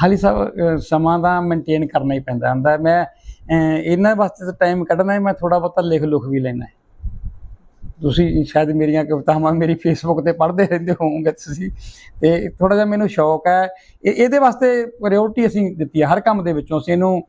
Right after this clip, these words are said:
ਕੀਤਾ ਵੀ ਇਹਦਾ ਨਾ ਸਰ, ਮੈਨੂੰ ਇਹਦੀ ਪੜ੍ਹਾਈ ਵਾਸਤੇ ਲਗਨ ਜਿਹੜੀ ਬਹੁਤ ਚੰਗੀ ਲੱਗਦੀ ਸੀ। ਆਮ ਬੱਚੇ ਇੰਨਾ ਪੜ੍ਹਦੇ ਨੀ ਗੇ।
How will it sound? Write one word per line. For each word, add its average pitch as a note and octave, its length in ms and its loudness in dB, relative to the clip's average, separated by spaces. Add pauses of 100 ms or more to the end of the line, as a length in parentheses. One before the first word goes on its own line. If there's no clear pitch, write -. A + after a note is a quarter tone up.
(320)
ਕੀਤਾ E3+ 220 2
ਵੀ A3 140 -2
ਇਹਦਾ A#3 400 4
ਨਾ B3 320 0 (560)
ਸਰ, F#3 280 2
ਮੈਨੂੰ A3 640 2
ਇਹਦੀ B3 200 0
ਪੜ੍ਹਾਈ G#3+ 400 2
ਵਾਸਤੇ F#3+ 380 0
ਲਗਨ E3+ 360 2
ਜਿਹੜੀ B3+ 160 2
ਬਹੁਤ F#3+ 260 0
ਚੰਗੀ D#3 200 -2
ਲੱਗਦੀ B2 260 -4
ਸੀ। - 280 -16 (680)
ਆਮ D3+ 160 2
ਬੱਚੇ D#3+ 200 0
ਇੰਨਾ F#3+ 160 2
ਪੜ੍ਹਦੇ G3+ 300 0
ਨੀ D3+ 160 -2
ਗੇ। F#3 160 -6